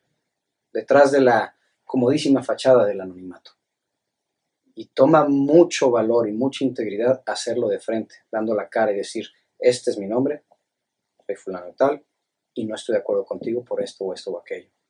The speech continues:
Por ejemplo, lo que ustedes dos hacen en este espacio es de reconocerse, porque dando la cara emiten una opinión, están hablando, están participando y sobre todo están informando a la gente. Y eso es mucho, muy importante, yo los felicito por eso.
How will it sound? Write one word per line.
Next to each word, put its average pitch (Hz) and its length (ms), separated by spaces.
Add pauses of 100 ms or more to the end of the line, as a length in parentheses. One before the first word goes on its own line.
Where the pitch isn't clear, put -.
(260)
Por - 140
ejemplo, 131 260
lo 123 80
que - 100
ustedes 110 360
dos 113 240
hacen 104 320 (320)
en 101 180
este - 180
espacio - 440 (480)
es 120 380 (420)
de - 140
reconocerse, - 680 (280)
porque - 220
dando 120 240
la 117 140
cara 131 320 (180)
emiten 107 420
una 95 160
opinión, 110 460 (440)
están 95 260
hablando, 117 340 (100)
están - 240
participando 127 580
y 131 60
sobre 123 220
todo 151 200
están - 240
informando 107 440
a - 20
la 87 80
gente. - 240 (840)
Y 107 100
eso 104 180
es 98 100
mucho, 120 340
muy 98 180
importante, 95 420
yo 98 80
los 87 140
felicito - 320
por - 120
eso. - 180